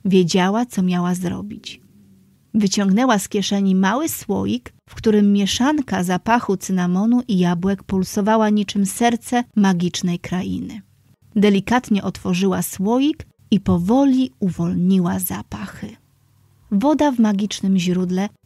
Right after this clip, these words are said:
zaczęła tańczyć, a światła w gałęziach drzew przybrały intensywność. Kwiaty zaczęły śpiewać jeszcze piękniejsze melodie, a cała kraina wibrowała od magii pokoju.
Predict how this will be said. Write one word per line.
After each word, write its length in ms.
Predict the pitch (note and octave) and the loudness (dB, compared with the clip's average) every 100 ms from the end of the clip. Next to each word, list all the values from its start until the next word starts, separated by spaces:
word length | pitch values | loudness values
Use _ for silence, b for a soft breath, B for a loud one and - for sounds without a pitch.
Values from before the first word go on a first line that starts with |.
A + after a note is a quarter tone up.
| - | -4
zaczęła 480 | G#3 G3+ G#3+ G#3 G3+ | 0 2 2 2 0
tańczyć, 760 | - G3 F#3 F#3 - G3 - - | 0 0 0 -2 -6 -10 -10 -4
a 140 | F#3+ | -2
światła 600 | - - G#3 B3+ - G3 | -2 0 0 0 -2 -4
w 80 | F#3 | -2
gałęziach 640 | F#3+ F#3+ A3+ G#3+ G3+ F#3 | -2 2 2 4 2 0
drzew 400 | F3+ G#3 A#3+ - _ _ | 0 2 0 0 _ _
przybrały 600 | - - G3+ A3+ A#3 A#3 | -2 2 2 4 4 4
intensywność. 1200 | A3 G#3 G3 G3 F#3+ - E3+ F#3+ - F#3+ - - b b _ _ | 4 0 0 0 -2 -4 -8 -6 -8 -10 -12 -20 b b _ _
Kwiaty 440 | - - D4 C#4+ G#3+ | -4 0 0 2 0
zaczęły 420 | G3 - F#3 F#3 | 0 0 0 0
śpiewać 600 | - - A#3 A3 G3 F#3+ | -4 0 0 2 0 -2
jeszcze 260 | F#3 - | -2 -4
piękniejsze 680 | F3+ G3 G3 - A3 G#3+ G#3 | -4 -2 -2 0 0 0 0
melodie, 560 | F#3+ F3+ G3 G3 G#3+ G#3+ _ _ | 0 0 0 0 0 -2 _ _
a 100 | A3 | -4
cała 380 | G#3 - D4 C#4 | -2 0 2 2
kraina 540 | - G#3+ A3 B3 F#3+ F3+ | 0 0 4 4 4 0
wibrowała 640 | F#3+ F#3 G3+ A#3 A#3+ A#3 | -2 0 -2 0 0 -2
od 200 | G3+ F3 | -2 -2
magii 380 | E3+ F3+ F3 F3+ | 0 0 -2 -4
pokoju. 580 | F3 - - G3+ G3+ | -8 -10 -12 -12 -12